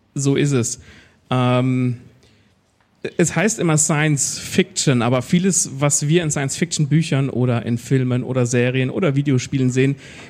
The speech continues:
äh, da arbeiten wir auch aktiv drauf hin. Auf manches möchte man nicht hinarbeiten. Ich möchte nicht in der Oskar-, Mos-, Moskauer U-Bahn leben. Ich will auch nicht in der Nürnberger U-Bahn leben. Ähm, aber es ist ganz interessant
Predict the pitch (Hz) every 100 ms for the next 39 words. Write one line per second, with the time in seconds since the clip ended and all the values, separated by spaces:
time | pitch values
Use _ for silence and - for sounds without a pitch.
0 | - 135 143 139 139 139 139 123 143 180
1 | 165 165 147 160 156 - - - 160 -
2 | 151 185 127 143 214 233 165 190 - 160
3 | 160 151 180 175 170 165 180 156 151 139
4 | 127 120 - 120 127 127 143 - 151 143
5 | 151 123 117 120 117 113 117 196 190 160
6 | 160 143 185 208 185 190 185 185 180 185
7 | 165 170 170 175 - - 156 151 151 147
8 | - - - 165 202 220 - 202 180 151
9 | 160 175 -